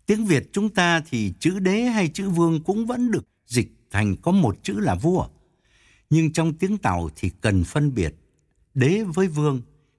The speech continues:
Nếu không, khi đọc truyện Tàu hay xem phim bộ cổ trang của Tàu, ta dễ bị nhầm lẫn. Cuối đời Đông Chu Liệt Quốc, khi Tần Thủy Hoàng thống nhất nước Tàu và lên ngôi, ông nhìn lại lịch sử nước Tàu,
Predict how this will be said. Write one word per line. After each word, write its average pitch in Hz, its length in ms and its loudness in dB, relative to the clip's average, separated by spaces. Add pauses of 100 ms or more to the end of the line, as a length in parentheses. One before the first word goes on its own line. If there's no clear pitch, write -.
Nếu 170 200 2
không, 143 380 -2
khi 135 180 -4
đọc - 180 -6 (120)
truyện - 280 -4
Tàu 78 260 -2
hay 113 200 -4
xem 120 260 -2
phim 113 260 -2
bộ 76 280 -4
cổ 65 200 -4
trang 120 300 -2
của 69 160 -8
Tàu, 71 400 -6 (360)
ta 117 140 0
dễ 123 280 -2
bị 135 160 -2
nhầm 76 280 0
lẫn. 113 280 -2 (1160)
Cuối 220 240 2
đời 117 280 0
Đông 151 300 0
Chu 156 200 -4
Liệt 78 180 -4 (100)
Quốc, 220 200 -2 (300)
khi 165 180 -2
Tần 92 380 -2
Thủy 71 220 -6
Hoàng 82 400 -4
thống 202 280 0
nhất 226 200 -2
nước 214 220 -2
Tàu 76 320 -4 (380)
và 92 140 0
lên 147 340 2
ngôi, 147 260 0 (560)
ông 170 240 2
nhìn 113 300 2
lại 87 180 -4
lịch 92 220 -4
sử 73 280 -2
nước 165 220 -2
Tàu, 65 340 -6